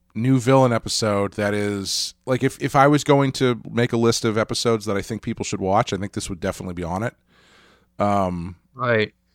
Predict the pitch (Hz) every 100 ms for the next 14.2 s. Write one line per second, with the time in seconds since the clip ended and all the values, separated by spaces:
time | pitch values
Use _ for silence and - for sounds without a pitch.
0 | - - 123 123 123 113 117 - 165 156
1 | - - 127 143 151 - - - 123 120
2 | 131 135 113 123 120 - 113 117 123 120
3 | 117 107 107 113 117 _ - 107 110 110
4 | 90 80 - 107 - 104 98 98 92 92
5 | 90 90 87 98 110 202 214 - 196 208
6 | 104 - 87 73 71 - _ _ _ _
7 | - 110 101 107 98 92 101 98 95 90
8 | 87 82 - 98 90 78 98 101 - 71
9 | 65 - 85 82 82 78 76 71 _ _
10 | _ - 101 90 80 123 185 160 113 107
11 | 135 117 85 - _ _ _ _ _ _
12 | _ _ _ _ - 156 147 170 160 131
13 | 135 147 143 - 151 156 147 - 139 120
14 | 117